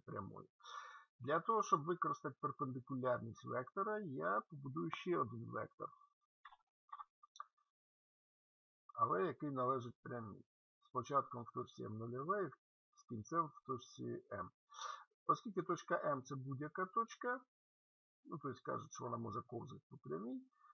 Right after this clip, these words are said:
і малювати саму пряму, то вектор Н буде змінюватися в залежності від того, як переміщується та точка і промальовує оцю пряму.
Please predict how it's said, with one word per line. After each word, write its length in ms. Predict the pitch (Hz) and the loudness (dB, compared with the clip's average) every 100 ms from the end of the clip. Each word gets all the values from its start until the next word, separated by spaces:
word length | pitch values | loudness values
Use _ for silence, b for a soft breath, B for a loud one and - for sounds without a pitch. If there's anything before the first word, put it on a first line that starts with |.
| _ - | _ -4
і 100 | 110 | 0
малювати 460 | 113 110 185 - | 0 0 0 0
саму 280 | - 226 190 | -2 -4 0
пряму, 460 | 190 175 170 175 180 B B B _ _ | 0 2 0 -4 -6 B B B _ _
то 140 | 294 | 8
вектор 540 | 202 196 - 160 160 - | 10 10 8 6 6 4
Н 340 | 170 180 170 - - | 4 2 0 -6 -10
буде 320 | 131 131 139 | -4 -2 -2
змінюватися 680 | 113 139 123 113 165 - - | -2 -2 -2 -2 -6 -6 -2
в 40 | |
залежності 520 | 131 117 113 107 123 | 0 0 -2 -8 -10
від 140 | 113 - | -8 0
того, 240 | 180 160 | 0 2
як 180 | 127 127 | 0 -2
переміщується 680 | - 113 110 117 123 117 - | -4 -4 -4 -8 -8 -10 -8
та 120 | - 104 | -6 -4
точка 360 | 117 113 - - - _ | -4 -8 -10 -12 -12 _
і 60 | 107 | -4
промальовує 840 | 104 98 104 107 107 98 92 - _ - | -2 -2 -4 -4 -4 -4 -6 -10 _ -14
оцю 380 | - 98 98 - _ | -12 -10 -12 -14 _
пряму. 260 | 113 87 | -10 -10